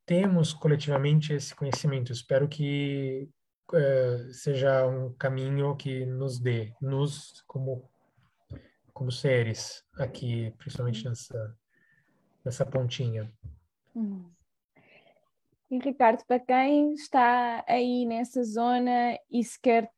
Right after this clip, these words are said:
Speaker 2: tornar cooperante, ah, o que é que, o que é que devem fazer? Como é que, como é que o podem fazer?
Speaker 1: Bom,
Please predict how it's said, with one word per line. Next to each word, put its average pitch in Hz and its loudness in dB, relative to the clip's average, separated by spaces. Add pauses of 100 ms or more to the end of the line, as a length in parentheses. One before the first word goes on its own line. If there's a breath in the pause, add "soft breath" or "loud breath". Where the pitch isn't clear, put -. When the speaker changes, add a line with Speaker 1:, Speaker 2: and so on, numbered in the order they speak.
(140)
Speaker 2:
tornar 214 0
cooperante, 208 0 (380)
ah, 196 6
o 202 0
que - 2
é 233 8 (200)
que, 240 2
o 220 -6
que - 0
é 233 4
que 226 -6
devem 220 4
fazer? 190 -2
Como 202 -2
é 196 -2
que, - -10
como 208 -2
é 202 -2
que 214 -6
o - -2
podem 196 0
fazer? 165 -6 (1400 soft breath)
Speaker 1:
Bom, 120 4